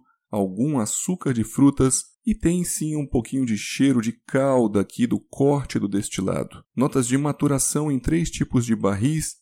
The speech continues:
estão bem equilibradas, puxando desde baunilha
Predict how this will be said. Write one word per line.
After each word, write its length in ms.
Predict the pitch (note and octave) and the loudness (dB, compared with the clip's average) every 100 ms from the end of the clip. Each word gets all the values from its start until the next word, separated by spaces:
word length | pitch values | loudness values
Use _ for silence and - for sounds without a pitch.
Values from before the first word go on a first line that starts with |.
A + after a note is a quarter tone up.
| _ - | _ -8
estão 300 | - G#2+ G2+ | -2 0 2
bem 180 | C3+ | 0
equilibradas, 760 | B2+ A#2 G#2+ G#2+ B2 A#2 A2+ - _ _ _ | 0 -2 0 2 2 2 -2 -4 _ _ _
puxando 480 | G#2+ - A2 G#2 F#2+ | -6 -2 0 2 2
desde 380 | G#2 A#2+ G#2 G2 | 2 2 2 0
baunilha 880 | F#2 A#2 C#3+ A#2 B2+ D#3 D3 D3 | 2 2 2 2 2 2 2 0